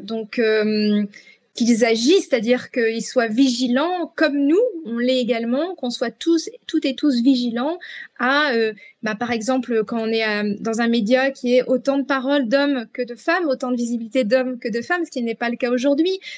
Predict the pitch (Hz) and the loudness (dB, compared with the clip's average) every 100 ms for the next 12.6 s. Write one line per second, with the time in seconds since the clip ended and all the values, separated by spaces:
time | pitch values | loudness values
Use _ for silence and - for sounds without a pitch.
0 | - - 262 262 262 269 285 262 269 269 | -10 -2 0 2 0 2 0 0 -2 -4
1 | - 285 294 - 330 330 311 269 262 254 | -6 -4 -4 -2 -2 -2 0 -2 0 2
2 | 262 262 269 247 269 277 269 285 285 277 | 2 2 -2 -4 -2 -2 -2 -2 -4 -4
3 | 254 247 240 - _ _ _ _ - 226 | 0 2 2 -2 _ _ _ _ -4 0
4 | 240 240 247 254 - 233 240 302 285 247 | 0 2 2 0 -4 -6 -6 -4 -4 -2
5 | 240 262 349 359 240 226 226 233 240 226 | -2 -2 -4 -6 -6 -4 -2 0 2 2
6 | 226 269 254 254 - 226 247 330 349 349 | 0 0 -2 -2 -2 0 2 2 -2 -4
7 | - - - 233 226 254 285 349 415 - | -14 -14 -2 -2 0 0 2 2 -2 -2
8 | 311 - 302 277 294 403 427 - _ _ | -2 -2 0 2 2 2 0 -2 _ _
9 | - 233 - 381 285 262 - 302 339 415 | -10 -8 -2 -2 -2 -4 -2 -2 0 -4
10 | _ - 311 311 - 269 269 269 254 285 | _ -2 2 2 2 0 0 0 0 0
11 | 320 262 233 226 285 - 269 247 233 240 | 2 2 2 4 2 2 -2 -2 -4 -4
12 | 240 220 233 226 247 | -2 -4 -4 -4 -6